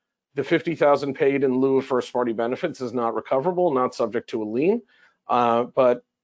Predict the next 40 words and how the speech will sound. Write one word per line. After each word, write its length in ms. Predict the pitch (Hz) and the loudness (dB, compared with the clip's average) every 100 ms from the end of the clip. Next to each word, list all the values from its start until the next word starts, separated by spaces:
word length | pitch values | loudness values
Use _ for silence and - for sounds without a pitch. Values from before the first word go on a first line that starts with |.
| - | -6
uh, 260 | 131 123 117 | 0 0 0
section 480 | - 180 - 160 143 | 0 0 0 -4 -2
twenty-nine 520 | 156 143 139 127 127 | 0 2 2 2 2
one 160 | 120 120 | 2 2
A 180 | 120 | 0
says 240 | 117 120 113 | 0 -2 0
that 120 | 117 | 0
our 100 | 113 | -2
sole 320 | - 135 120 | -2 -2 0
remedy 380 | 127 123 120 117 | -2 -2 -2 -2
as 120 | 98 | -4
the 80 | 104 | -8
comp 320 | - 147 139 | -6 -6 -4
carrier 440 | 113 107 120 156 - _ _ _ | -2 0 2 2 0 _ _ _
is 160 | 147 135 | -6 -4
insurance 440 | 131 147 127 120 | -2 2 0 2
law 140 | 123 113 | 0 0
fifty 340 | 120 - 120 | -2 -4 -4
one 160 | 113 120 | -2 -2
oh 60 | |
five. 420 | - 170 - - _ _ _ _ - | 0 0 0 -4 _ _ _ _ -4
And 180 | 139 147 | 0 0
it 100 | 147 | 2
sets 280 | 190 175 | 2 2
forth 420 | - 156 139 139 - | -2 0 2 0 -4
insurance 460 | 120 135 123 - | -6 -4 -4 -2
law 120 | 123 | -2
fifty 340 | 117 120 - 123 | -2 -4 -4 -4
one 140 | 117 | -2
oh 40 | 107 | -2
five, 380 | 117 110 113 - | -2 -2 -2 -2
two 340 | 185 185 190 | 2 4 4
different 500 | 160 156 147 139 - | 2 2 2 0 -8
qualifiers, 840 | - 143 131 120 - 101 90 104 - | -4 2 4 2 0 -2 -2 -8 -4
we'll 140 | 117 | -4
call 220 | - 117 | 0 0
them, 160 | 113 107 | 0 -4
for 120 | 113 | -4
loss 280 | 113 113 110 | -2 -2 -2
transfer. 500 | - 87 78 - | -10 -14 -14 -20